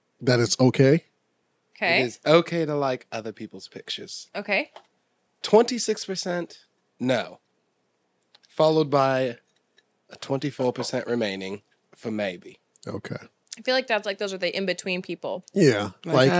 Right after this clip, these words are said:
Speaker 3: it
Speaker 2: That have, like,
Speaker 3: depends on the
Speaker 2: situation.
Speaker 3: situation.
Speaker 2: Yeah, exactly. I got a lot of those answers 'cause I posted this question on Facebook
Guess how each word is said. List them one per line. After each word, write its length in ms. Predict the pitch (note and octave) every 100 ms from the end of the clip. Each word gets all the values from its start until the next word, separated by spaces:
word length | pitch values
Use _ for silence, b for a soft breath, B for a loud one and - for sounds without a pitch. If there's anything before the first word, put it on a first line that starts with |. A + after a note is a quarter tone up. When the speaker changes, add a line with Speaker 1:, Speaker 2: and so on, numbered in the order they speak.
| F3
Speaker 3:
it 100 | E3+
Speaker 2:
That 100 | B3
have, 240 | C4 B3+ D3+
like, 160 | C#3
Speaker 3:
depends 40 | D3
on 120 | C#3
the 60 | B2+
Speaker 2:
situation. 340 | C3 A#3 A#3+ G#3
Speaker 3:
situation. 400 | G#3 G3 A3 G#3
Speaker 2:
Yeah, 200 | A#3+ G3
exactly. 580 | A3 G#3+ A#3 F#3+ F3+ F3+
I 140 | A#3+
got 160 | D#4+ D4+
a 40 |
lot 160 | C#4+ C4
of 60 |
those 180 | A#3+ A#3+
answers 540 | G3 G#3+ G3+ G3 G3+ -
'cause 320 | A3+ G#3 G3
I 120 | G#3
posted 400 | B3+ A3+ A#3 G#3
this 420 | G3 F#3+ - - _ _ _ -
question 380 | - G#3 - F#3+
on 260 | F3 E3+ F3
Facebook 440 | G4 G4 G3+